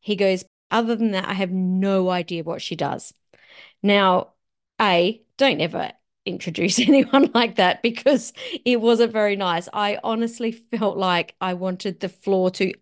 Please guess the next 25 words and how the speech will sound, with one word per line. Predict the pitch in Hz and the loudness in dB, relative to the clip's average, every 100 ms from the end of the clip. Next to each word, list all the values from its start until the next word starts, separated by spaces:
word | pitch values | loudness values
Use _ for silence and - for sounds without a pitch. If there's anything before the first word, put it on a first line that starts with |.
| - | -2
open | 220 226 233 208 | 2 2 0 0
up | 170 - - - - | -2 -2 -14 -20 -4
and | 208 196 190 - | 0 2 0 -4
swallow | - - - 190 170 185 175 175 | -10 -8 -4 -2 2 4 4 2
me. | 170 160 - - - - - _ | 2 -2 -4 -10 -20 -20 -20 _
But | 226 | 4
I | 196 | 4
tell | 196 226 220 | 2 0 0
you | 220 | 0
what | 190 180 | 0 -2
it | - | -4
did | 190 170 | -6 -4
do. | 175 160 - - _ _ _ - | -4 -4 -4 -10 _ _ _ -4
I | 180 | -4
came | - 220 240 254 | -2 2 4 2
home | 180 214 214 208 196 | 2 2 2 2 0
that | 185 180 | 0 0
night | 196 180 160 160 | -2 -2 -2 -4
and | - 180 170 - _ _ _ _ | -4 -6 -6 -12 _ _ _ _
really | 208 214 214 202 190 185 - _ _ _ _ | 2 4 6 6 4 -2 -10 _ _ _ _
thought | 233 226 | 4 4
to | 226 | 2
myself, | 202 185 190 185 | -2 0 -2 -2
"I | - | -2
don't | 202 208 | -2 -2